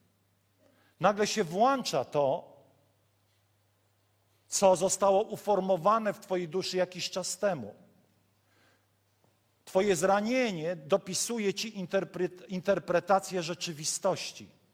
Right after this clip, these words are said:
Dlatego w kościołach jest tak dużo pokrę-, przepraszam za to słowo, ale umówmy się, że jakby chcemy otulić się wszyscy miłością i akceptacją, ale dlatego w kościołach jest tyle pokręconych ludzi,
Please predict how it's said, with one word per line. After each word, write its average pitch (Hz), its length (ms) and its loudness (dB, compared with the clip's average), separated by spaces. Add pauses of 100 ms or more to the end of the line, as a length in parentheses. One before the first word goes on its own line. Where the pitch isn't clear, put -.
(1120)
Dlatego 240 300 6
w - 80 -8
kościołach 233 460 4
jest 226 160 -4
tak 196 180 0
dużo 208 500 2 (380)
pokrę-, 220 460 -2
przepraszam 196 460 2
za 135 140 2
to 139 120 -6
słowo, 101 480 -4 (380)
ale 180 400 4 (280)
umówmy 214 400 0
się, 196 240 0
że 185 380 2 (300)
jakby 170 360 -2 (120)
chcemy 214 600 -4
otulić 208 680 0
się - 220 0
wszyscy - 540 -2
miłością 180 880 0
i 170 100 0
akceptacją, 156 840 -4 (340)
ale 190 280 6 (180)
dlatego 180 500 2
w - 80 -4
kościołach 202 600 2
jest 196 180 -6
tyle 220 180 0
pokręconych 208 840 -2
ludzi, 175 560 -2